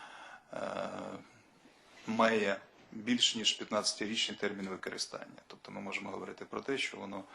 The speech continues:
принаймні морально, вже є застарілим. Тому стратегія розвитку міста Києва, той проект стратегії розвитку, який на сьогоднішній день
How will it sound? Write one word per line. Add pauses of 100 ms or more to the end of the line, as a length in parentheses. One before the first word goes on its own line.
(540)
принаймні
морально, (140)
вже
є
застарілим. (1400)
Тому (1400)
стратегія
розвитку
міста
Києва, (800)
той
проект
стратегії
розвитку,
який
на
сьогоднішній
день